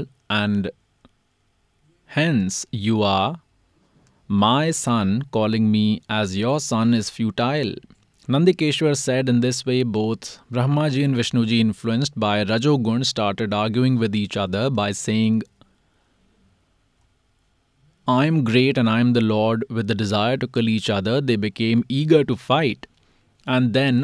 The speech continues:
all the deities, boarding their aircrafts,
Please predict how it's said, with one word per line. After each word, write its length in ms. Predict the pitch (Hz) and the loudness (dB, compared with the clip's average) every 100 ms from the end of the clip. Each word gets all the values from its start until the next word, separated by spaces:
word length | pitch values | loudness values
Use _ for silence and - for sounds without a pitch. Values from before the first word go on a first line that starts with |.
| - | 0
all 180 | 117 117 113 | 0 0 -2
the 100 | 104 | -2
deities, 640 | 104 98 107 107 107 98 - _ _ _ _ _ _ _ _ _ _ - 92 | -2 -2 -2 -2 -4 -6 -12 _ _ _ _ _ _ _ _ _ _ -6 2
boarding 400 | 113 147 165 170 | 4 4 4 2
their 260 | 123 131 139 - 117 | 2 2 0 0 -4
aircrafts, 640 | - 117 110 110 - - | -4 -2 -2 -4 -10 -10